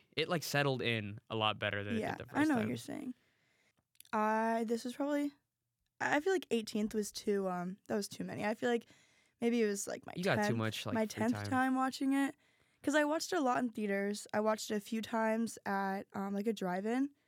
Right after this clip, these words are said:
Speaker 2: And so I watched it a few times at home, too. I watched it today and yesterday.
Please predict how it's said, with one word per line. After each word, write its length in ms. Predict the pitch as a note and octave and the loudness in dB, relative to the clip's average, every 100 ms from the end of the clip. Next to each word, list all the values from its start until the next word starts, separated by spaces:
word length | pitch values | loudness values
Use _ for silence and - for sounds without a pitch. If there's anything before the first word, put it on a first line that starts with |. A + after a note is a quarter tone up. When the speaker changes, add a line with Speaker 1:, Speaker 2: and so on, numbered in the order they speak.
| _ _ _ _ - _ _ _ | _ _ _ _ -20 _ _ _
Speaker 2:
And 140 | A3+ | -2
so 220 | G#3+ G#3+ G3+ | 2 2 2
I 140 | G3+ | 0
watched 280 | G3+ G#3 - | -2 -2 -8
it 20 | |
a 40 | |
few 120 | A3 A3+ | -6 -4
times 240 | A#3 A#3 | -2 -4
at 100 | C4 | -2
home, 240 | A3 A3+ | -2 -2
too. 340 | A3+ - A#3+ B3 _ _ _ _ _ _ _ _ - | -4 -6 -6 -8 _ _ _ _ _ _ _ _ 0
I 60 | |
watched 240 | A#3 - - | 2 2 -2
it 200 | C4+ - | -4 -2
today 340 | - A3+ G#3+ | 0 0 2
and 120 | A3 | 0
yesterday. 480 | C4 B3+ - B3 - | 0 -4 -4 -2 -2